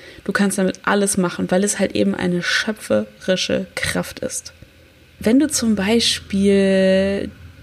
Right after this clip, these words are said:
den Wunsch hast, fitter zu werden, dann kannst du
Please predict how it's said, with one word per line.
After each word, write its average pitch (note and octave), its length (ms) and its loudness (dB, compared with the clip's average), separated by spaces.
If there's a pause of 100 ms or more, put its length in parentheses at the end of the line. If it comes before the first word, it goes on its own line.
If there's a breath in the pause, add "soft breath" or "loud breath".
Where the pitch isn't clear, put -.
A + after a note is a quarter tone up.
(220)
den F#3 420 0
Wunsch G3 640 0
hast, - 720 -4 (680)
fitter - 500 -2
zu F3 240 -2
werden, F3 300 0
dann F3+ 120 0
kannst - 380 -4
du G#3+ 300 2